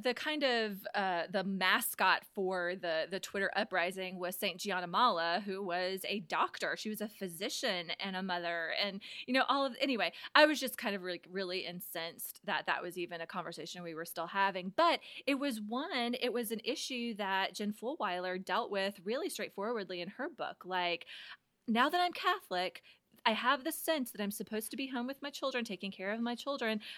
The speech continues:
but also I have this thing in me that, that is created to do something else. And I have these dreams and I have these, you know,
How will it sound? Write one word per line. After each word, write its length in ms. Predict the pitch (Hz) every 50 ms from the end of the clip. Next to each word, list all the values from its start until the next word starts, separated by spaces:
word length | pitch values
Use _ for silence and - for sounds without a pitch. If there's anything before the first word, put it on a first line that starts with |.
| - - -
but 100 | 247 247
also 260 | - 262 302 - 480 453
I 60 | 359
have 240 | 339 269 285 269 233
this 140 | 214 240 -
thing 380 | - - - 240 262 302 277 - -
in 280 | - 240 240 240 220
me 320 | 196 170 175 175 170 175 - - - - - - 175
that, 260 | 202 220 208 208 - - - -
that 220 | 220 202 202 -
is 140 | - 208 -
created 720 | - - - 233 214 202 202 208 233 254 262 254 247 - -
to 100 | - -
do 240 | 202 180 - 220 240
something 480 | 247 - - 262 240 233 247 220 220 220 _ -
else. 320 | 262 302 262 185 190 - -
And 100 | 214 208
I 60 | 208
have 220 | 202 208 214 214 196
these 200 | 220 208 196 -
dreams 640 | - 208 208 220 277 294 285 254 220 190 175 180
and 140 | - - 202
I 40 | 190
have 300 | 190 202 208 208 208 196
these, 380 | 185 226 220 214 214 208 - - - - - - - -
you 140 | - 233 233
know, 160 | 226 220 208